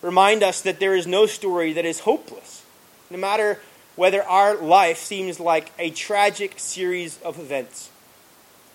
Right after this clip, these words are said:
God, we look to you, the one who can redeem and restore, the one where we find healing under the wings of God.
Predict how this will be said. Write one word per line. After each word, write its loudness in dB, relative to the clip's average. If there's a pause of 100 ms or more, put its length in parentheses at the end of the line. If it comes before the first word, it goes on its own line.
(1800)
God, 4
we -2
look 2
to -10
you, -2 (1120)
the -4
one 4
who -6
can -4
redeem -2
and -4
restore, -4 (300)
the -8
one 2
where 0
we 0
find -6
healing -6
under -6
the -6
wings -8
of -16
God. -10